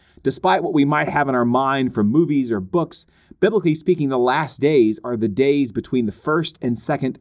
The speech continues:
comings of Christ. On God's sort of end times to-do list, there's nothing left to do except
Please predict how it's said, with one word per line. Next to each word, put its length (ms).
comings 420
of 120
Christ. 420
On 160
God's 420
sort 200
of 80
end 280
times 520
to-do 360
list, 380
there's 160
nothing 320
left 240
to 80
do 240
except 400